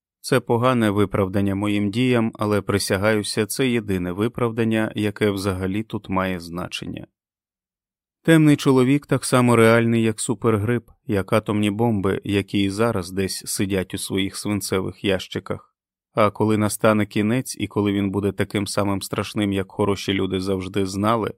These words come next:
то всі ці хороші люди, які підступлять до престолу страшного суду, не матимуть нічого іншого сказати, крім цих слів. Мене ввели в оману. Гарольд прочитав написане, і на його лобі з'явилася тонка, тремка зморшка.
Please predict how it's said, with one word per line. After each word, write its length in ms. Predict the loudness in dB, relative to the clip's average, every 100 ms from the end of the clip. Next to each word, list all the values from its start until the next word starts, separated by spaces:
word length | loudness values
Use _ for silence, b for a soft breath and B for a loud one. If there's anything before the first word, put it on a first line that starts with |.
| _ _ _ _ -2
то 260 | 2 4
всі 260 | 2 0 0
ці 160 | 0 -2
хороші 420 | 0 0 2 2
люди, 320 | 2 2 2
які 300 | 2 0 -2
підступлять 640 | -2 -4 -2 -2 0 0
до 120 | 0
престолу 540 | 0 0 -2 0 0 0
страшного 540 | -2 -4 -2 0 0
суду, 480 | 0 -2 0 2 2
не 180 | 2 2
матимуть 520 | 0 -2 -2 -2 -2
нічого 400 | -4 -2 0 2
іншого 440 | 0 0 2 2
сказати, 580 | 2 0 0 0 -2 -4
крім 260 | -2 -2 -2
цих 260 | -4 -6
слів. 380 | -4 -2 -2 -4 _ _ _
Мене 460 | 2 2 2 0 -2
ввели 560 | -4 2 2 2 -2
в 140 | -2 -4
оману. 600 | -4 -2 -4 -6 -12 -16 _ _ _ _ _ _ _ _
Гарольд 480 | 4 6 6 2 0
прочитав 520 | -2 -2 0 2 4
написане, 640 | 4 2 0 0 0 0
і 160 | 0 0
на 100 | 0
його 240 | 0 0
лобі 300 | 2 0 0
з'явилася 580 | -2 0 0 0 -2 -2
тонка, 540 | -2 -2 -2 -2 -4 -4
тремка 560 | -2 -2 -2 -2 -2
зморшка. 640 | -2 -8 -12 -12 -14 -14